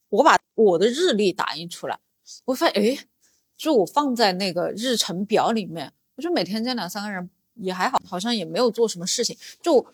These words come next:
我在复盘之前，我一直以为我二零二三年没有做什么事，因为我觉得我工作的时间很少，但是我真的打印出来的时候，妈呀，我原来做这么多事情。这个就是可视化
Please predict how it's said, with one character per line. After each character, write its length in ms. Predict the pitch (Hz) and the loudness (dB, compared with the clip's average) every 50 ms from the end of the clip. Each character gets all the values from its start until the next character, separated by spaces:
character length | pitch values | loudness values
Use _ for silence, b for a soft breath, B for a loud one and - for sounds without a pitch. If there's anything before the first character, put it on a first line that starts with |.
| b b | b b
我 180 | - 220 208 | 2 2 2
在 140 | 190 233 254 | 4 2 0
复 160 | 254 - 330 | -2 -4 -6
盘 160 | 254 247 202 180 | -2 -2 -2 -2
之 140 | - 240 | -2 -4
前， 200 | 240 - 202 170 170 | -4 -2 -2 -2 -2
我 60 | 175 | 0
一 200 | 180 262 294 233 | 0 0 0 0
直 160 | 170 175 170 | 0 -2 -4
以 160 | 185 185 170 | -2 -2 -2
为 160 | 160 156 160 196 | -2 -2 -2 0
我 120 | 190 180 - | 0 -2 0
二 160 | - 240 214 | 0 0 0
零 100 | 185 180 | 0 -2
二 100 | 180 202 | -6 -8
三 160 | 185 - 202 190 | -6 -6 -8 -8
年 180 | 180 165 170 156 | -8 -8 -8 -8
没 160 | 160 180 214 | -6 -4 -2
有 180 | 277 269 208 | 0 0 0
做 160 | 180 - 190 190 | 0 0 -2 -4
什 140 | - 175 | -4 -8
么 80 | 160 - | -10 -8
事， 300 | - - - - - _ _ _ _ _ | -6 -6 -6 -8 -10 _ _ _ _ _
因 100 | - 277 | -6 0
为 40 | 320 | 4
我 80 | 285 220 | 4 4
觉 140 | 190 - 208 | 4 4 2
得 80 | 233 | 4
我 80 | 233 196 | 4 2
工 220 | - 214 233 269 | 2 0 -4 -2
作 120 | 262 294 247 | 0 -2 -2
的 80 | 202 | -2
时 200 | 202 - - 180 | -2 -4 -4 -2
间 160 | 170 196 190 | -2 -4 -4
很 200 | 190 170 180 202 | -4 -8 -8 -8
少， 320 | 285 - - 208 - - _ _ _ _ | -6 -4 -4 -4 -4 -6 _ _ _ _
但 140 | - 240 240 | -6 -4 0
是 60 | 269 | 2
我 80 | 226 185 | 2 2
真 140 | - 220 220 | 2 2 0
的 100 | 247 240 | 0 -2
打 240 | - - - 160 - | -4 -8 -10 -10 -10
印 80 | 185 | -10
出 140 | 185 - - | -12 -10 -10
来 80 | 185 180 | -10 -10
的 0 | |
时 40 | |
候， 120 | 185 165 - | -10 -12 -12
妈 260 | 190 196 220 247 294 | -10 -8 -6 -4 -4
呀， 100 | 226 170 | -2 -2
我 140 | 160 165 165 | -2 -2 -2
原 140 | 160 175 208 | 0 0 0
来 80 | 214 | -2
做 160 | 214 247 226 | 0 0 0
这 120 | 208 - 240 | 2 2 0
么 120 | 247 233 | 0 0
多 100 | 175 175 | -2 -2
事 180 | - - - 147 | -4 -4 -4 -4
情。 140 | - - - _ _ - | -6 -10 -10 _ _ -2
这 100 | - 294 | 0 2
个 80 | 254 | 2
就 140 | 208 180 196 | 2 0 -2
是 140 | 190 - 185 | -4 -4 -6
可 200 | - - - - | -6 -6 -10 -8
视 160 | - - 175 | -8 -6 -6
化 240 | 175 190 170 165 - | -2 0 -2 -2 -2